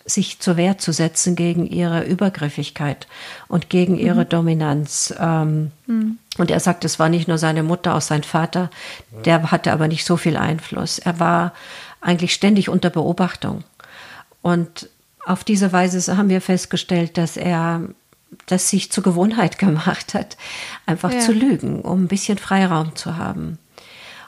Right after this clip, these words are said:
Speaker 1: Wenn dem so ist, wenn man mit einem notorischen Lügner glaubt, zusammenzuleben oder
Speaker 2: Mhm.
Speaker 1: einer Lügnerin, dann wird sich's vielleicht lohnen, da mal nachzuschauen, äh,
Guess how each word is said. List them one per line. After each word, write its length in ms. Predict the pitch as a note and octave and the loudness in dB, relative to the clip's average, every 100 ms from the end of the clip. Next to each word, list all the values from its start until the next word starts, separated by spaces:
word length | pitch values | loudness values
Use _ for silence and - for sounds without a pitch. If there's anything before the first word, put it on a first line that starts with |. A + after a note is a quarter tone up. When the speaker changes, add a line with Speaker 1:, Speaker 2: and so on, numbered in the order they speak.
| _ _ _ _ | _ _ _ _
Speaker 1:
Wenn 480 | G3+ F#3+ A3+ B3+ A#3 | -2 4 6 4 4
dem 300 | G3+ A3+ G#3 | 2 4 2
so 180 | F#3+ F#3+ | 2 2
ist, 440 | G#3+ G3+ - - | 2 2 0 0
wenn 240 | G3 G3+ | 2 4
man 320 | F#3+ G3 G3 - | 4 4 2 -2
mit 200 | - F#3+ | -2 -2
einem 400 | - F#3 G3+ G3 - _ | 0 0 0 -2 -8 _
notorischen 800 | G3 G3 G3 G3+ G3 F#3+ - F#3+ | -2 -2 -2 0 2 2 0 0
Lügner 640 | F3+ F#3 G#3 G#3+ G3 F#3+ G3 - _ | 2 2 2 2 0 2 -2 -6 _
glaubt, 480 | F#3+ F3+ F3+ - - - - - - - - | 0 0 0 -8 -10 -10 -20 -20 -20 -20 -14
zusammenzuleben 1040 | - F#3+ G#3 G3+ G3 A3 F3 E3+ F3 F3 - - - - - | -4 0 2 2 2 2 2 4 2 2 -4 -10 -16 -14 -4
oder 240 | F#3+ E3+ | 0 2
Speaker 2:
Mhm. 60 | E3+ | 2
Speaker 1:
einer 220 | F3+ F3 | 4 4
Lügnerin, 880 | G3 G#3 G#3 F3+ F3+ F#3+ G3 E3 - _ | 4 2 4 2 4 6 6 2 -4 _
dann 360 | - G3+ G3+ G#3 - - _ - | 0 2 2 0 -4 -20 _ -14
wird 300 | F3+ A3+ A#3 | -6 -4 -2
sich's 180 | A3+ G#3+ | -4 -2
vielleicht 340 | A3+ A3+ A3 | -2 0 0
lohnen, 420 | G#3+ A3+ G#3+ E3+ | 0 2 2 2
da 120 | F3 F3 | 0 0
mal 180 | F3 | 0
nachzuschauen, 840 | F3+ F3+ - - F3+ F#3 E3+ E3+ E3 - - - - - - | 0 0 -2 -4 -2 -2 -2 -2 -4 -10 -20 -18 -18 -20 -2
äh, 220 | G3 F#3 | 2 4